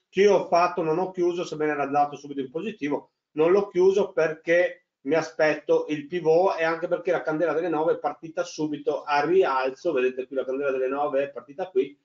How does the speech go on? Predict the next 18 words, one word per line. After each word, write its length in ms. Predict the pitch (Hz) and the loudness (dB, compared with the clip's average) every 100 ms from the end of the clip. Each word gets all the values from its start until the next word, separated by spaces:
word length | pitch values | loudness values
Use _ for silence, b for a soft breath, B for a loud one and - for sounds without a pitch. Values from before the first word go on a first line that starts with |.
| _ | _
senza, 840 | - - 175 180 196 190 180 - - | -8 0 2 2 0 2 0 -6 -18
eh, 640 | - 135 131 131 127 127 147 | -10 -6 -4 -4 -6 -8 -2
dar 240 | 151 165 | 0 0
la 160 | 151 - | -2 -4
possibilità, 560 | 151 - 165 160 127 | -6 -4 -4 -2 -2
dov'era? 420 | 120 110 95 - _ _ _ _ _ _ _ | -2 -4 -6 -12 _ _ _ _ _ _ _
Senza 280 | - 156 175 | -2 0 2
dare 160 | 175 | 4
la 120 | 175 160 | 2 0
possibilità 380 | 165 165 147 | -2 -2 0
di 100 | 160 | -2
fare 300 | 151 156 151 | -2 0 0
neanche 280 | 147 151 156 | 0 0 0
una 260 | 135 147 143 | 0 0 -4
situazione 480 | 147 151 - 160 139 | -4 -6 0 0 0
di 80 | |
spike, 460 | 135 - 175 110 - | -6 -2 -2 -2 -4
quindi 340 | 139 123 120 | -2 -2 -4